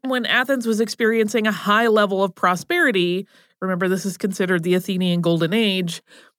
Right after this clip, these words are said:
it would limit citizenship numbers to curtail losing that prosperity. So, for example, not long after this law was enacted, the king of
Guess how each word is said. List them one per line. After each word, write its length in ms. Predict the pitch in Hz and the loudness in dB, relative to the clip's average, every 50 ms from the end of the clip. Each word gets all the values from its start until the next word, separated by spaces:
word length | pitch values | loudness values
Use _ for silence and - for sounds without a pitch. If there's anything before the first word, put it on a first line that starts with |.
| _ _ - | _ _ -2
it 100 | - - | -2 0
would 140 | - 285 233 | 2 2 2
limit 420 | 233 262 294 330 339 320 - - | 2 2 0 2 0 0 -2 -2
citizenship 720 | 214 - - 269 277 269 214 233 202 180 - 233 202 - | -4 -2 0 0 0 2 0 0 -2 0 0 -2 -2 0
numbers 420 | 165 185 175 151 160 156 151 165 - | -2 -2 -2 0 0 -2 -2 -4 -4
to 140 | - 226 | -6 -6
curtail 580 | 214 - 214 208 - - - 220 226 226 220 208 | -4 -2 -4 -4 -4 -2 0 2 2 4 4 4
losing 380 | 185 202 214 214 202 214 190 175 | 4 4 2 4 2 0 0 0
that 180 | 170 156 - | -2 -2 -2
prosperity. 800 | - 170 160 160 165 - - 180 180 170 160 143 113 - - - 185 - _ _ - - - - _ | -2 -2 -2 -2 -2 -2 -2 0 0 0 -2 -4 -6 -10 -12 -16 -16 -18 _ _ -20 -20 -20 -20 _
So, 360 | - - - 226 226 226 226 226 | -8 0 2 4 4 4 4 4
for 140 | 220 240 | 2 2
example, 380 | 240 214 226 247 254 240 247 233 | 0 2 0 0 0 2 0 2
not 240 | 226 233 226 - 202 | 2 2 2 2 2
long 260 | 220 214 220 226 202 | 2 4 4 2 2
after 220 | 208 214 208 - | 0 0 0 0
this 240 | 202 202 208 202 - | 0 0 0 0 0
law 160 | 175 170 165 | 0 0 0
was 160 | 160 170 175 190 | 0 0 0 0
enacted, 580 | 196 240 269 277 277 - - 220 208 208 180 | 0 0 0 0 0 0 0 2 2 2 0
the 80 | - 202 | -2 -4
king 240 | 202 - 208 185 170 | -4 -4 -4 -2 -2
of 80 | 165 | -2